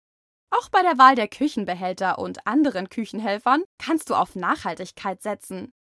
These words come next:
Glasbehälter halten länger als die Alternative aus Kunststoff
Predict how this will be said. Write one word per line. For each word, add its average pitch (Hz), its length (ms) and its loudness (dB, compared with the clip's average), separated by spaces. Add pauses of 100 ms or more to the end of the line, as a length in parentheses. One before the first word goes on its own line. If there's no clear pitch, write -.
(200)
Glasbehälter 277 920 2
halten 294 280 2
länger 294 340 0
als 185 220 -4
die - 100 -8
Alternative 202 720 -2
aus - 220 -8
Kunststoff - 840 -2